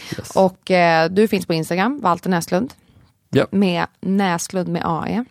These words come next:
Speaker 1: Mm. Jag trodde ju fram till nyligen att jag var norskättling.
Speaker 2: Nej.
Speaker 1: Eh, och jag har sagt det till alla också, speciellt till norrmän som har tyckt att vi har, vi har bondat över det.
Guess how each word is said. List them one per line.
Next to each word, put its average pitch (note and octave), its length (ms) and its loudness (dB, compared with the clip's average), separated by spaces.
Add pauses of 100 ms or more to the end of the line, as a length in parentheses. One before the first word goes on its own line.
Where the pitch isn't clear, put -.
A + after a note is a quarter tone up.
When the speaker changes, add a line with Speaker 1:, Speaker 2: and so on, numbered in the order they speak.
Speaker 1:
Mm. E3 280 0
Jag - 140 -4
trodde C#3+ 180 4
ju C3+ 40 4
fram A#2 180 2
till A2 120 0
nyligen A2 260 4
att G2+ 180 -4
jag G2 80 2
var G2 80 4
norskättling. - 720 -2 (220)
Speaker 2:
Nej. F3 220 -6 (480)
Speaker 1:
Eh, A#2 800 -2
och A#2+ 100 4
jag B2 60 8
har A#2 60 6
sagt - 260 -2
det G2+ 80 2
till - 120 0
alla G2+ 180 4
också, F#2 200 0
speciellt A#2+ 440 0
till G2+ 100 0
norrmän G2 500 2
som F#2 120 -6
har F#2+ 40 0
tyckt F#2 280 -4
att F#2+ 160 -6
vi G2 200 2
har, G2 100 2 (160)
vi G#2+ 80 4
har G#2 60 4
bondat G#2 520 2
över F#2+ 120 2
det. G#2+ 140 0